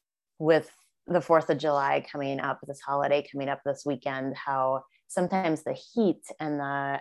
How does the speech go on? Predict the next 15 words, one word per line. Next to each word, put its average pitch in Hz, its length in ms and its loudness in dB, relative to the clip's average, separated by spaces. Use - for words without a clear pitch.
um, 139 360 -6
busyness 175 580 2
can 147 120 -6
bring 143 220 -2
us 143 200 -4
out 143 140 0
of 135 120 -2
a 139 60 -4
state 135 240 -6
of 131 160 -6
balance. 131 460 -8
So 151 120 -6
brahmacharya 143 760 -4
teaches 143 380 -4
us 135 380 -2